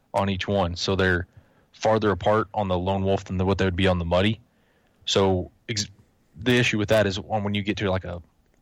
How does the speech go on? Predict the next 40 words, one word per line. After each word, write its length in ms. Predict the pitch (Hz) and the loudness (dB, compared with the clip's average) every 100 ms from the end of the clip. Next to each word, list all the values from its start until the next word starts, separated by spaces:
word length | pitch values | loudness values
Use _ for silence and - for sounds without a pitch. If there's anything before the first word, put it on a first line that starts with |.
| _ - | _ -8
a 60 | |
snaky 500 | - - 110 98 98 | -6 -2 0 0 -2
tree 360 | 92 107 98 92 | -2 0 0 2
or 180 | 90 87 | 2 2
a, 180 | 87 85 87 - - _ - | 2 2 -2 -12 -18 _ -6
a 100 | 101 | -2
bent 300 | 90 98 95 | 0 0 0
tree, 460 | - 101 98 101 101 | 0 2 2 0 -4
you 100 | - | -4
know, 180 | 98 90 | 0 2
the 140 | 85 90 | 2 -2
further 420 | - - 110 104 | -2 2 4 4
apart 300 | 92 107 90 | 4 0 0
your 140 | 90 | -4
cleats 340 | - 110 104 101 | -4 -2 -2 2
are, 200 | 101 101 - 92 | 2 2 -4 -6
the 100 | 98 | -2
more 640 | 92 95 98 101 98 95 95 _ _ _ _ _ _ - | 0 2 4 4 6 4 0 _ _ _ _ _ _ -4
you 140 | 104 | 0
have 200 | 90 95 | 2 0
to 100 | 95 | 0
have 460 | 92 92 92 90 - - | 2 2 2 -2 -8 -18
those 600 | - 95 90 87 85 - - _ _ | -4 0 0 0 -4 -6 -8 _ _
cleats 320 | - 110 - | -2 0 -2
to 60 | - | -2
be 80 | 98 | 0
able 120 | 92 | 0
to 60 | 95 | -2
pivot 360 | 113 95 92 - _ | -2 -2 -4 -14 _
compared 320 | - 92 95 | -10 -2 0
to 60 | 90 | 0
something 280 | 95 92 90 | -4 -4 -2
like 180 | 90 85 | -2 -4
the 300 | 92 90 90 - - | -4 -4 -4 -8 -2
Muddy 280 | 101 101 95 | 2 2 2
where 120 | 90 | 0
they're 140 | 90 | -2
pretty 280 | 85 - 104 | -4 -4 -4
close 260 | - - 196 | 0 0 0
together. 440 | - 95 98 113 | -2 0 2 0